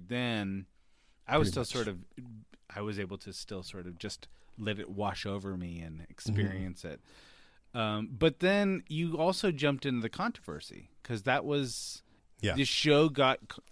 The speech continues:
Speaker 1: controversial in a way that it hadn't been around season five.
Speaker 2: Y-,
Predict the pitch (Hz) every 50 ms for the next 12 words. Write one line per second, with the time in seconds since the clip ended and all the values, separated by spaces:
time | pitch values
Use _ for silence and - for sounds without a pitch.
0 | 135 - - - 120 120 107 - 117 107 110 110 104 - 117 110 - 107 110 104
1 | 101 98 101 104 104 101 101 101 101 101 95 101 90 90 82 92 - - 107 104
2 | - - 131 127 123 101 104 101 87 82 85 98 85 78 71 67 60 62 67 -
3 | _ _ _ _ _ _ _ _ - 113 117 110 110 104 95 98 98 87 - -
4 | 95 82 80 78 85 - - - - - - - - - - -